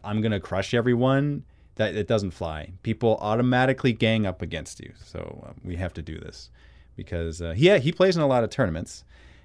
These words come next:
and he's known for, uh, beating people.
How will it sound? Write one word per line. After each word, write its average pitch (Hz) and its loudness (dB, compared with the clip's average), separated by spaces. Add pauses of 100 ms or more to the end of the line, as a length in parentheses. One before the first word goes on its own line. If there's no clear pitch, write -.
(120)
and 90 0
he's 107 -2
known 98 2
for, 87 -2 (800)
uh, 85 -8 (640)
beating 151 0
people. - -14